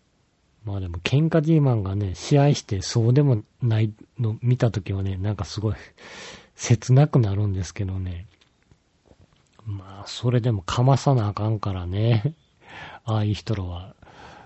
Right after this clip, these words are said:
だからかましてしまうっていうね。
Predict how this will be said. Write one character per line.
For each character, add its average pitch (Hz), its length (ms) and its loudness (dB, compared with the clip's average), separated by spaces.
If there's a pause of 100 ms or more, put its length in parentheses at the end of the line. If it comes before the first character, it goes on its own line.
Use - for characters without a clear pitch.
(680)
だ 87 240 -2
か 120 100 0
ら 104 80 -2
か - 220 -2
ま 113 160 2
し - 80 -8
て 120 140 2
し 104 120 -2
ま 104 180 0
う 104 40 0
っ - 20 -8
て - 240 -8
い 92 120 -4
う 87 180 -8
ね。 101 420 -6